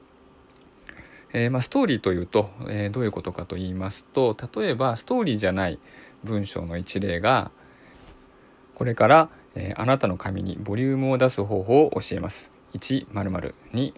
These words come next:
〇〇、三〇〇。ぜひやってみてください」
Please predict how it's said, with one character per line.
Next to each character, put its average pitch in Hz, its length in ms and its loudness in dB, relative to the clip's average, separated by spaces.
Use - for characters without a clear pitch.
〇 92 220 -4
〇、 85 200 -10
三 - 280 -6
〇 87 220 -4
〇。 85 220 -6
ぜ 143 100 0
ひ 160 160 0
や 92 80 0
っ - 20 -18
て 104 140 -6
み 98 80 -2
て - 100 -8
く - 80 -8
だ - 80 -6
さ - 120 -8
い」 - 100 -12